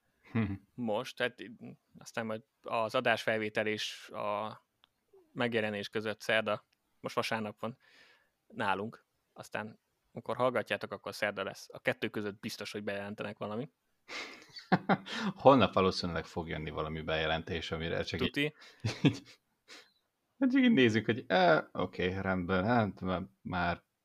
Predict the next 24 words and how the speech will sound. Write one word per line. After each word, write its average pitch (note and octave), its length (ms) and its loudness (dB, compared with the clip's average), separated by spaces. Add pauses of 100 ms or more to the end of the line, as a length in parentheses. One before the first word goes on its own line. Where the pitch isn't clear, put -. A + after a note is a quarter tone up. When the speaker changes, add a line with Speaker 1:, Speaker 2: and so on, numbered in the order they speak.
(340)
Speaker 1:
megint, E2+ 460 -4 (540)
megint E2+ 240 -6
megtörtént." - 640 -6 (680)
Speaker 2:
Igen. B2+ 320 2 (560)
A, D3+ 60 2
a, C3 720 6 (1120)
nekünk C3 360 0
megvan A2 320 2
ez G#2 140 -4
a, G#2+ 240 -6 (460)
amit D3 260 -2
mi C3 300 0 (880)
érdemesnek A2 680 0
tartunk, C3+ 480 2 (760)
arról A#2+ 300 -4
beszélünk. B2+ 640 0 (340)
Itt, - 200 -18
itt G#2+ 300 -4
a A2+ 60 -2
Star A#2+ 280 2
Warsnál G#2+ 360 0
ez G#2+ 140 -2
egy - 100 -14
kicsit, - 420 -10